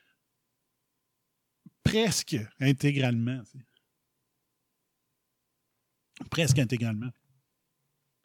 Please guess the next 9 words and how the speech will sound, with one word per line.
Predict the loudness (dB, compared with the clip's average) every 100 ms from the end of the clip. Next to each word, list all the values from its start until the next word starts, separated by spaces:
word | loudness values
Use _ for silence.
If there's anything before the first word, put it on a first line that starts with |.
| _ _ _ 0
Mais |
là, | 4
présentement, | 6 8 8 6 4 -2 _ _ -20 _ -20 _ _ _ -20 _ _ _ -16 0
on | 6 8
n'a | 6 2 _ -20 -20 _ -4
presque | 0 2 4 4
pas | 6 4
de |
données | 6 6 8 6 4